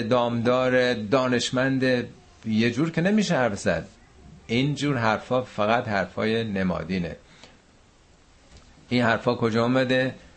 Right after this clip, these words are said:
در اولین خانه‌ای که برای انسان ساخته شد. ان اول بیت وضع للناس،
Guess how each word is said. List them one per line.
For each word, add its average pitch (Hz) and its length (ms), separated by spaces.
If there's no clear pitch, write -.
در 107 240
اولین 110 580
خانه‌ای 113 560
که 127 120
برای 107 220
انسان 101 440
ساخته 82 400
شد. 82 340
ان 107 300
اول 101 600
بیت 123 520
وضع 113 640
للناس، 90 640